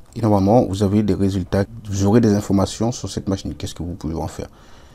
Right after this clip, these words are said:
Donc, pendant que lui qui mouline, on peut voir sur Zenmap, nous on va le faire sur, euh,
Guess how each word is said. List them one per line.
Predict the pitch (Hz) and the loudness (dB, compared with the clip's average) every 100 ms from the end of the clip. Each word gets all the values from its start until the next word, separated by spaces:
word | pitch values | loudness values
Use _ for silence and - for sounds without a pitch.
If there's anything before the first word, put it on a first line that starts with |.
| - - - - - | -20 -18 -20 -10 4
Donc, | 131 - - - - - - - | 4 4 -2 -20 -20 -20 -20 -8
pendant | - 117 | 0 2
que | 143 120 | 4 4
lui | 104 | 2
qui | 101 | 2
mouline, | 101 98 117 170 170 - | 2 4 6 4 0 0
on | - 127 127 - - | 4 4 4 -4 2
peut | 175 | 6
voir | 156 120 117 104 | 6 8 6 6
sur | - 107 - - - - | 4 0 0 -10 -20 -10
Zenmap, | 87 82 98 101 113 139 - | -8 -2 2 4 4 2 0
nous | 98 | 0
on | 92 | 0
va | 87 | 0
le | 92 | -2
faire | - 98 95 | 0 -4 -4
sur, | - - 82 | -8 -6 -4
euh, | 82 82 | -4 -4